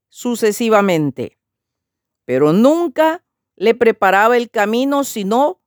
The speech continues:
para un paso a la vez. Al fin, ella se volvió para mirar cuánto había avanzado y vio allí, al principio del camino, al Salvador,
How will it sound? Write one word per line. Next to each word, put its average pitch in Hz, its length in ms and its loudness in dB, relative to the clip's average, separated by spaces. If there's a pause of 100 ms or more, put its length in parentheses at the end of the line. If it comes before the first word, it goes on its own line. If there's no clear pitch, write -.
para 185 260 2
un 247 220 2
paso 330 680 0 (120)
a 214 120 0
la 220 140 2
vez. - 560 -6 (1300)
Al 277 180 2
fin, 277 360 -2 (680)
ella 262 360 2
se 262 160 2
volvió 214 420 2
para 233 300 0
mirar 214 560 0 (480)
cuánto 269 760 2
había 214 480 2
avanzado 175 800 0 (540)
y 190 160 -6
vio 208 300 4
allí, 233 420 -2 (720)
al 220 240 0
principio 233 760 -2
del 208 200 0
camino, 247 680 0
al 269 500 2
Salvador, 233 1500 2